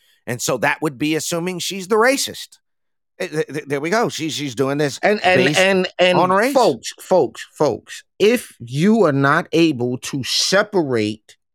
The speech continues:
Speaker 2: the fact that we highlight it, 'cause we wanna make this clear, 'cause then it'll be, "Oh, y'all defending Beth Wood." No, we're defending the report and the facts contained in the report. We still say that sh-, there's no way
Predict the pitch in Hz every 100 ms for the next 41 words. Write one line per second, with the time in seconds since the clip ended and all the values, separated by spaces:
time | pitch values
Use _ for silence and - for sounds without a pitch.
0 | - 107 127 - 170 170 - 147 135 110
1 | 139 190 160 170 214 190 147 110 87 -
2 | 123 185 202 165 170 - 151 - - 175
3 | 95 65 - - - 139 180 175 160 151
4 | 156 185 147 202 185 165 190 190 180 185
5 | 175 156 180 110 82 - - - 120 156
6 | 175 113 78 - - _ 123 170 214 180
7 | - - 254 269 170 156 151 135 151 160
8 | 131 143 139 - 233 202 147 - 151 143
9 | 139 - 190 185 - - - 139 - 180
10 | 175 165 - - 180 160 147 151 131 131
11 | 110 - 277 131 80 - - - - 143
12 | 185 - 170 208 277 254 - 147 135 156
13 | 160 156 - 143 156 135 139 190 190 160
14 | 131 127